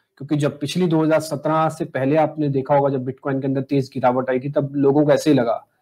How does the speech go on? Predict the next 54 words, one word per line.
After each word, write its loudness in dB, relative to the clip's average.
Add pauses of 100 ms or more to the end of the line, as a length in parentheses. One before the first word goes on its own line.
(280)
कि 4
ये 8
तो 6
fake 2
है -2
यार, 4
ये 4
तो 2
ऐसे 0
ही 6
होना 4
था, 0 (560)
ऐसे 4
ही 8
आप 4
ऐसे 2
लगा 6
दिया 2
आपने 0
पैसा। -6
कई 2
लोग 2
आपस 0
में 2
जब 2
चर्चा -2
करते -2
तो -2
ऐसे 2
ही 2
बोलते 0
थे, -6 (340)
"अरे 2
फालतू 4
में 4
आपने 2
ऐसे 0
पैसे -4
लगा 0
दिए, 0
आपको -2
पता 0
ही 4
है, 0 (320)
जिसका 2
हाथ 6
पाँव 2
नहीं 4
है, 4
जिसकी -2
artificial 2
currency 2
है, 6
जिसको 2